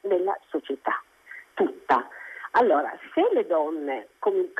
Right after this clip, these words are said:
hanno questa tendenza, le ripeto, mm, planetaria, mm, a fare meno figli, eh, ci sono due possibilità: o c'è l'estinzione della specie a un certo punto, e questa mi pare un'ipotesi, diciamo, ancora lontana per fortuna,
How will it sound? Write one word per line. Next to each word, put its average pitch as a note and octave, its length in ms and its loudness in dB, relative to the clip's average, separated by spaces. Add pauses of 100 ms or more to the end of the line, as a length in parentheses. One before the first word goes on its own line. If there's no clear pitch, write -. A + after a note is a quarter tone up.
hanno G#3 280 4
questa A#3+ 340 0
tendenza, F3+ 800 2
le D3+ 140 -2
ripeto, D#3+ 640 0 (260)
mm, C#3+ 120 -2
planetaria, C#3+ 1000 0 (120)
mm, G#3 140 4 (380)
a G#3 200 0
fare A#3 280 4
meno D#3 240 0
figli, B3 440 -6 (420)
eh, - 320 0
ci - 120 -12
sono F#3+ 200 4
due A#3 160 2
possibilità: - 580 -2
o C#4+ 100 2
c'è A3 160 0
l'estinzione C#3+ 540 0
della C3 260 2
specie C3 460 0
a - 80 -14
un - 80 -16
certo - 280 -2
punto, C3+ 400 -4
e - 120 -20
questa C3+ 260 0
mi C3 140 0
pare C3+ 380 0
un'ipotesi, C3+ 840 0 (480)
diciamo, B2+ 300 4
ancora C3 320 2
lontana C3 500 2
per C3 200 -4
fortuna, C3 380 -2